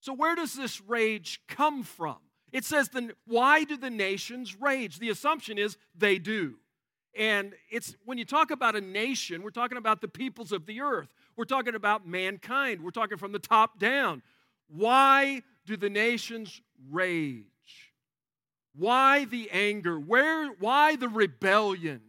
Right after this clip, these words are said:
Where does this rebellion come from? 'Cause it's not like any other rebellion. This is a very damning rebellion. This is a rebellion that they will not win.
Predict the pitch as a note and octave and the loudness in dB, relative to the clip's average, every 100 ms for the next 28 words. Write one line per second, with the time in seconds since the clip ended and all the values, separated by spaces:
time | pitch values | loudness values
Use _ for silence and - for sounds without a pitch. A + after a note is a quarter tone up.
0 | _ _ _ _ _ F3+ D4+ F4 E4+ - | _ _ _ _ _ 2 4 4 0 -4
1 | C4+ - G#3+ A3 D#3+ F3+ F3 F3 G#3+ A#3 | -8 -10 -12 -14 -2 -2 -2 -6 -10 -12
2 | _ _ _ _ _ _ _ C#4+ D#4 C#4+ | _ _ _ _ _ _ _ -6 -4 -4
3 | E3 - F#2+ D2 _ _ _ _ _ _ | -10 -18 -20 _ _ _ _ _ _ _
4 | _ _ _ _ _ _ _ _ _ G3 | _ _ _ _ _ _ _ _ _ -6
5 | A#3 - C#4 D4 D4+ C4+ B3+ A#3+ G#3+ G3 | -4 -6 2 2 4 2 2 0 -2 0
6 | G3 F3 E3+ D#3+ C#4 A3+ C3+ B2+ G3+ C4 | 0 0 -4 -2 -2 -2 -4 -8 -8 -6
7 | A#3+ A3+ F#3 _ _ _ _ _ _ A#2+ | -2 -2 -2 _ _ _ _ _ _ -18
8 | A#2+ G#3 C4 C4 B3 A#3 A3 G3 _ _ | -2 2 2 2 -2 -6 -8 -12 _ _
9 | _ _ _ _ B2 E3+ A#3 A#3+ G#3 D#3+ | _ _ _ _ _ -2 2 2 2 -4
10 | C3+ D#3 D#3+ D#3 C3 F#3 B3 B3 C4+ C4+ | -4 -4 -2 -2 -2 -6 -6 -8 -4 -4
11 | F3 G#3+ A3+ G#3+ G3+ F#3 F3+ D#3+ G3 A3 | 4 6 6 2 -4 -4 -4 -4 -4 -4
12 | G3 F3+ C#3+ C#3+ G2+ | -6 -6 -8 -8 -10